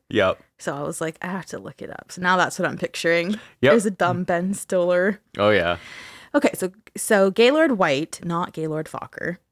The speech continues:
Speaker 2: he's a, he was a former employee of the park when it was up, like, up and running. Obviously, employee.
Speaker 1: Mm-hmm.
Speaker 2: <sighs> Stupid.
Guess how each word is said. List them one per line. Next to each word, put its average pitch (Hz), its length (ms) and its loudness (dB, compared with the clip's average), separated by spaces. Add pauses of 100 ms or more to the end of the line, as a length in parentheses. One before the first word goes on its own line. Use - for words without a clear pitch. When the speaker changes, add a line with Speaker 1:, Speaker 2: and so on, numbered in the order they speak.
(280)
Speaker 2:
he's - 140 -10
a, 202 120 -6
he - 140 -2
was 214 120 4
a 190 60 -2
former 220 320 2
employee 185 360 4
of 151 100 -4
the - 60 -8
park - 340 -4
when 147 140 -6
it 135 240 -8
was 151 300 -8 (120)
up, 147 220 -6
like, 165 160 -4
up 147 140 -6
and 143 160 -8
running. - 340 -8 (680)
Obviously, 139 480 -10 (240)
employee. 147 460 -10 (360)
Speaker 1:
Mm-hmm. 92 380 -8
Speaker 2:
<sighs> - 60 -20
Stupid. - 180 -20